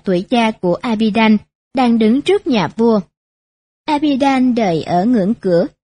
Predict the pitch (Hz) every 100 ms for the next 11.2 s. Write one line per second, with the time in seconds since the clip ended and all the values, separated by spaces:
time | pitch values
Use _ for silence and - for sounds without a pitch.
0 | _ - 311 302 294 262 269 262 262 254
1 | 214 170 165 214 208 196 226 339 349 240
2 | 160 233 226 220 208 175 185 151 160 170
3 | 190 185 330 _ _ _ _ _ - 359
4 | 320 302 294 277 254 262 240 214 170 165
5 | 165 143 - _ - 392 - 294 254 254
6 | 233 226 202 160 175 220 214 190 196 254
7 | 359 - 247 220 - _ - 294 285 -
8 | 185 175 220 160 - 220 220 214 220 214
9 | - _ _ - 285 269 359 339 277 262
10 | 202 156 - 233 226 180 143 294 381 233
11 | 175 135